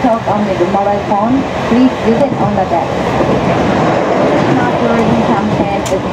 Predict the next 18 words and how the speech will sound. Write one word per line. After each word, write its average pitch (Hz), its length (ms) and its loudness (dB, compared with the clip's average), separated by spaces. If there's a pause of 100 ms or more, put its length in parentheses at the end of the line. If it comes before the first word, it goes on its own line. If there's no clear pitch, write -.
held 214 240 0
from - 160 -2 (100)
April 190 480 0 (160)
to 196 80 2 (300)
June 208 260 2
this 185 160 0
year. - 400 -2 (720)
Today, 233 320 2
we're 220 320 2
usually 247 400 2
working 233 400 2
as 220 160 2
a 214 160 2
driver 202 460 0 (100)
or 175 80 0
conductor 185 760 0 (280)
for 170 160 0 (160)
Serbia 214 460 2